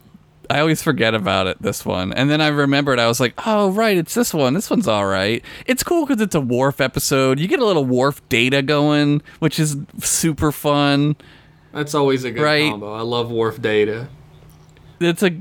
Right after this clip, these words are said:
Speaker 1: yeah, it's a great combo. So, yeah, I like it.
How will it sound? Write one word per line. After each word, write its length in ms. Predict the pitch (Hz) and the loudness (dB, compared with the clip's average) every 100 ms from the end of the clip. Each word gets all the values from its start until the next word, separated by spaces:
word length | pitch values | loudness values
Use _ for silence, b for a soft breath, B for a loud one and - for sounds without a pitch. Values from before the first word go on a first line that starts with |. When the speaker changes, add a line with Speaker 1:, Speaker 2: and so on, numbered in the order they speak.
| - | -2
Speaker 1:
yeah, 340 | 147 131 110 | 0 0 0
it's 140 | 120 196 | 0 0
a 60 | |
great 260 | 170 156 127 | 0 0 0
combo. 560 | 127 104 104 104 - 127 b b b b b _ - | -2 -2 -4 -4 -6 -8 b b b b b _ -12
So, 440 | - 110 110 104 | -2 0 0 -2
yeah, 400 | - 254 151 170 - | -2 0 0 -2 -4
I 140 | - | 0
like 240 | 202 123 120 | 2 2 2
it. 160 | 113 | 0